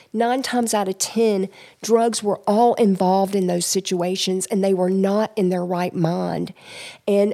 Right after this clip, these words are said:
I was one of those people who thought that, you know, um, that would never happen to me. I won't be that person. I could never take another life. I could never do those things. But drugs took me to a place that I never thought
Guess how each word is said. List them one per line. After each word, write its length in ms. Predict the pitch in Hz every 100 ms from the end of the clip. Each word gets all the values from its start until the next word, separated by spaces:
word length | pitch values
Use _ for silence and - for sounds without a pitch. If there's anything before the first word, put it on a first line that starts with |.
| -
I 220 | 208 254
was 240 | 269 233 214
one 140 | 226
of 80 | 226
those 180 | 208 -
people 400 | 202 233 233 190
who 160 | 190
thought 640 | 180 - 202 247 208 -
that, 200 | 185 - - - - - -
you 100 | 226
know, 360 | 202 190 190 -
um, 440 | 185 190 185 185 - _ _ - _ _ _ 196 - _ _ 185 - _ _ _ _ _ _ _
that 260 | 208 220 262
would 100 | 220
never 260 | 220 220 196
happen 360 | 208 247 214
to 120 | 185 185
me. 540 | 175 226 277 135 - - - - -
I 180 | 220 302
won't 260 | 240 175
be 120 | 175 175
that 220 | 165 -
person. 560 | - 165 156 170 196 - - -
I 140 | - 277
could 160 | 277
never 380 | 233 214 240 262
take 300 | 247 208 202
another 340 | 190 185 170 170
life. 360 | 170 175 180 -
I 120 | 220
could 160 | 226
never 540 | 214 202 214 247 269 233
do 220 | 175 190
those 280 | 190 175 -
things. 300 | 214 214 190
But 180 | 185 -
drugs 420 | 214 277 269 -
took 240 | - 269
me 120 | 254 240
to 180 | 214
a 60 | 190
place 360 | - 220 220 -
that 140 | 190 -
I 180 | 247
never 440 | 262 233 247 240 220
thought 540 | - 233 226 190 -